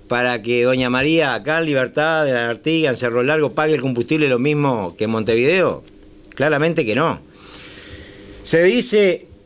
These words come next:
este, en las últimas horas, y lo dice el presidente de la República, ¿no? Que no,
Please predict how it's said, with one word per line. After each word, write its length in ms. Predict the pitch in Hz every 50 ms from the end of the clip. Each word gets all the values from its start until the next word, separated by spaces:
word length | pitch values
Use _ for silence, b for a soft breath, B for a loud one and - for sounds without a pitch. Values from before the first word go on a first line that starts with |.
| -
este, 880 | 139 135 135 131 - 143 139 135 127 123 123 117 113 110 104 104 110 -
en 80 | 120 131
las 180 | 135 127 -
últimas 400 | 165 190 175 180 160 139 120 -
horas, 380 | 139 165 180 185 202 202 190 - - - - - - -
y 100 | - 123
lo 120 | 113 113 123
dice 180 | 165 180 220
el 60 | 196
presidente 340 | 135 131 110 117 127 139 127
de 80 | 110 98
la 40 | 95
República, 460 | 95 92 135 175 165 127 101 92 95
¿no? 200 | 110 135 165 151 - - - - -
Que 120 | - 135 143
no, 200 | 165 196 220